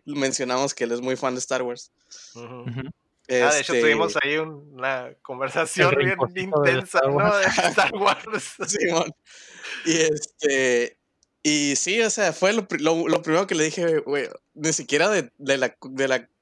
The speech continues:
Speaker 1: de la plática de E A, ¿no? Fue como que, "Güey, el Squadrons tiene crossplay, güey. Ya vamos a poder jugar, güey. Y vamos
Speaker 3: Ujú.
Speaker 1: a poder jugar navecitas de Star Wars", que creo que es lo único que he rescatado de todo el desmadre que le han hecho al pobre Star Wars.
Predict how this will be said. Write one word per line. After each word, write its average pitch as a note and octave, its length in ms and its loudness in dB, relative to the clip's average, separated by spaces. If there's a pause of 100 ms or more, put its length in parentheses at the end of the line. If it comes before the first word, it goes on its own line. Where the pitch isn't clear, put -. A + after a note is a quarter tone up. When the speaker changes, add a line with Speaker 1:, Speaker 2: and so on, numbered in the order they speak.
Speaker 1:
de B2+ 160 -4
la A#2+ 380 -2
plática C3 760 -2 (760)
de A#2+ 160 2 (260)
E B2+ 40 0
A, B2 40 0
¿no? C#3 160 0
Fue C3 160 -4
como C#3+ 240 0
que, A#2 140 -2
"Güey, C#3+ 160 2
el A#2+ 120 -2
Squadrons D#3 680 0 (420)
tiene C3+ 340 2
crossplay, C3+ 460 0
güey. G2+ 160 -12 (500)
Ya B2+ 180 2
vamos C3 200 0
a C#3 100 -2
poder A#2 180 0
jugar, A#2+ 320 -2
güey. G#2 120 -14 (560)
Y B2+ 60 0
vamos C3 200 2
Speaker 3:
Ujú. D#3 80 0
Speaker 1:
a - 40 -20
poder A#2+ 160 0
jugar C3+ 200 2
navecitas B2+ 520 0
de A#2+ 60 -4
Star E3 240 0
Wars", D3 180 -2
que A2+ 100 -12
creo D#3 220 0
que C#3+ 120 2
es C3+ 80 0
lo D#3+ 120 2
único F3 340 0
que C#3 140 2
he C3 60 4
rescatado C#3 600 0
de C#3 80 0
todo D3 300 2
el B2 240 -6
desmadre B2+ 480 0
que C#3 100 -8
le A#2+ 80 0
han B2 100 0
hecho C#3 200 -4
al D3 80 -6
pobre D#3 200 -4
Star F#3 240 -4
Wars. A3 300 -8